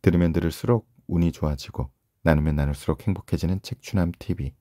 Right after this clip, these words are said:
오늘도 애벌레에서 나비로 비상하는 여러분의 날갯짓이 그 누군가에게는 멋진 행운의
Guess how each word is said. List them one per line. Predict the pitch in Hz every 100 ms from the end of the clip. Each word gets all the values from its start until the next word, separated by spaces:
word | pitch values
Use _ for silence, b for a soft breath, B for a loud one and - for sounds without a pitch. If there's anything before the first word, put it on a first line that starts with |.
| _ b b b b
오늘도 | 101 107 110
애벌레에서 | 98 101 101 98 - 98
나비로 | 82 - 85
비상하는 | - 87 87 82 101 87 - -
여러분의 | 87 90 90 90
날갯짓이 | 73 73 - - 78 - - _ _ _ -
그 | 85
누군가에게는 | 80 78 76 71 76 85 76
멋진 | 78 78 - 64 - b b b b b b _ 127
행운의 | 110 104